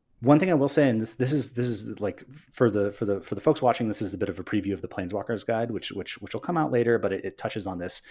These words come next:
Um, the old Phyrexian, like, think Yawgmoth era Phyrexians, that invasion happened over the course of generations, right? Um,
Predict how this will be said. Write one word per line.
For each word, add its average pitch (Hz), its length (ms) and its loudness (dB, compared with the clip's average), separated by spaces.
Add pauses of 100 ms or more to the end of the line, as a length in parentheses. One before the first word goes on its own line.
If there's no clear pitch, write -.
(420)
Um, 95 600 0 (160)
the 101 600 -4 (520)
old 135 300 8
Phyrexian, 90 560 -2
like, 85 240 -12
think 123 300 2 (500)
Yawgmoth 104 560 0
era 95 200 -6
Phyrexians, - 680 -10
that 120 180 4
invasion 110 420 0
happened 156 640 -6
over 104 140 -2
the 104 60 -6
course - 200 -4
of 92 60 -14
generations, - 640 -12 (100)
right? 82 240 -8 (480)
Um, 90 560 -4